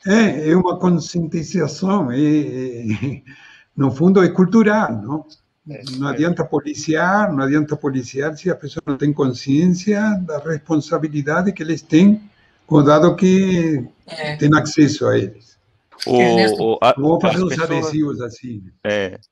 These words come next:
Speaker 4: as pessoas en-, entendem, por exemplo, a questão, assim, cada um entende de um jeito diferente, mas, é, quando você fala de prevenção, né, à saúde, à vida, né, a gente vê que a maioria das pessoas estão, né, tentando se proteger e tudo mais.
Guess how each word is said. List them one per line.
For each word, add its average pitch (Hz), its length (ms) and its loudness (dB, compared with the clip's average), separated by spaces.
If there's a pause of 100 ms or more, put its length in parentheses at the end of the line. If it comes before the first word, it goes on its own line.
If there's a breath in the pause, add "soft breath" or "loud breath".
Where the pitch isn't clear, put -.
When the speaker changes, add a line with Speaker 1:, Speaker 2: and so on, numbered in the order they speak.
(280 loud breath)
Speaker 4:
as - 160 -6
pessoas 151 420 -2
en-, 143 300 -6
entendem, 123 580 -6
por 107 140 -8
exemplo, 101 320 -10
a - 40 -16
questão, 95 580 -12 (220)
assim, 92 380 -12
cada 90 220 -10
um 95 100 -10
entende 104 220 -10
de 107 80 -16
um - 20 -14
jeito 104 180 -10
diferente, 160 400 -10
mas, 92 360 -8 (420 soft breath)
é, 95 180 -6
quando 113 280 -6
você 104 240 -8
fala 98 260 -4
de - 120 -14
prevenção, 98 600 -10
né, 98 160 -8
à 95 60 -6
saúde, 95 480 -12
à 92 80 -14
vida, 98 480 -10
né, 107 280 -12
a 92 60 -14
gente 90 240 -20
vê 95 140 -10
que - 80 -14
a 98 40 -10
maioria 98 280 -8
das - 100 -18
pessoas 117 300 -16
estão, 123 480 -10
né, 104 260 -14 (100)
tentando 92 300 -18
se - 100 -20
proteger 104 420 -14
e 101 60 -16
tudo 117 200 -20
mais. 95 240 -14